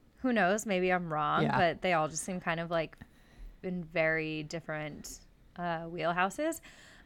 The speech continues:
Speaker 1: But that being said, like, the whole time I was like, "I bet making this movie was so fun."
Speaker 2: Yeah.
Speaker 1: That
Speaker 2: I think,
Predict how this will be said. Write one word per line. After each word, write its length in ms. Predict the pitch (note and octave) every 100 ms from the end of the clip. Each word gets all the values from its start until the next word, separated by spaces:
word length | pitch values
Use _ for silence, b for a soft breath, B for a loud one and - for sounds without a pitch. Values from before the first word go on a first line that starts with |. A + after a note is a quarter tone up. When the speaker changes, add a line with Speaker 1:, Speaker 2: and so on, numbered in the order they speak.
| -
Speaker 1:
But 380 | D4+ D#4 B3+ A#3
that 180 | G#3+ G#3+
being 240 | A#3 A3+
said, 500 | G#3+ A#3 A#3+ A3+ G3 -
like, 180 | G#3+ G3+
the 100 | A#3
whole 180 | B3 C4
time 340 | B3 A3+ B3
I 120 | G#3
was 220 | F#3 F#3+
like, 220 | A3 G3+ -
"I 100 | B3+
bet 220 | A#4 - B3+
making 320 | F3 G#3+ D#3+
this 180 | E3 -
movie 280 | E3+ D#3+ D3
was 160 | D3+
so 200 | - C#3+
fun." 420 | - B2+ - G3+ - b b b b b - - - -
Speaker 2:
Yeah. 320 | G3 E3+ G#3
Speaker 1:
That 200 | B3+ B3+ - -
Speaker 2:
I 160 | C#4
think, 280 | - F4